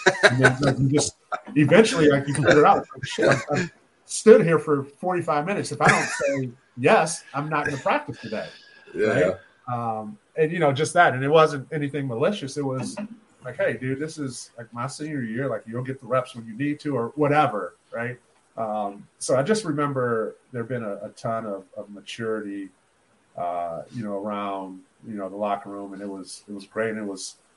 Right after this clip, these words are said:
Speaker 1: it was good to be able to learn, you know, from those guys.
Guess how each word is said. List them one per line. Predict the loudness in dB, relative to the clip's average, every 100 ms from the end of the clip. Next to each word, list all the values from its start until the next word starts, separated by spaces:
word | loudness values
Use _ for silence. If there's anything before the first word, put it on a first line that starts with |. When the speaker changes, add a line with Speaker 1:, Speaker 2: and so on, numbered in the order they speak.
| _ _
Speaker 1:
it | -10
was | -6
good | 4 4 4
to |
be | -2 -2
able | -2
to | -6
learn, | -6 -4 -4 -8 -12 -16
you | -12
know, | -12
from | -8 -8 -6
those | -6 -8
guys. | -4 -4 -2 -4 -6 -12